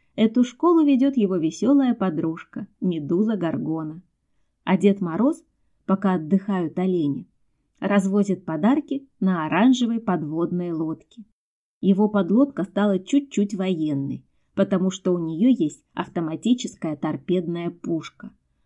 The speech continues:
Пушка, стреляющая воздушными шариками, наполненными антизлючным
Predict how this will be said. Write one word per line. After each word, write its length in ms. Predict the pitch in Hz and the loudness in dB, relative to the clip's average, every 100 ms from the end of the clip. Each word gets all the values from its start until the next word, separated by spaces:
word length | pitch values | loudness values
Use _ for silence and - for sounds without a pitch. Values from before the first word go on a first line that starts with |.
| _ - | _ 0
Пушка, 400 | 302 339 - 202 | 2 2 -4 -10
стреляющая 800 | - 185 180 247 277 247 180 | -2 0 4 6 4 4 -2
воздушными 640 | 160 160 156 240 220 190 196 | -2 -2 0 2 2 0 0
шариками, 760 | - 175 165 151 - 156 147 _ - | -2 -4 -4 -6 -8 -8 -8 _ -4
наполненными 960 | 180 156 - 208 269 262 240 220 214 - - | -2 -2 0 4 6 6 6 2 0 -8 -4
антизлючным 1120 | 180 160 - 160 170 156 202 214 185 180 | -2 -2 -4 -8 -4 -2 0 -2 -6 -6